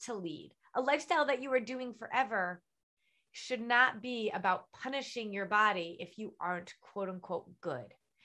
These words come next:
It should not be about you only get X if you do Y. So think about whether or not you actually have this mindset that might be unconscious of earning food. And then the last thing that I've written down, and I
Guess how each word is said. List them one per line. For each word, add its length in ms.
It 60
should 220
not 360
be 160
about 300
you 180
only 300
get 360
X 400
if 240
you 100
do 400
Y. 460
So 120
think 200
about 220
whether 200
or 40
not 220
you 100
actually 260
have 120
this 160
mindset 500
that 160
might 340
be 160
unconscious 840
of 100
earning 280
food. 200
And 100
then 80
the 100
last 440
thing 420
that 320
I've 320
written 220
down, 180
and 80
I 80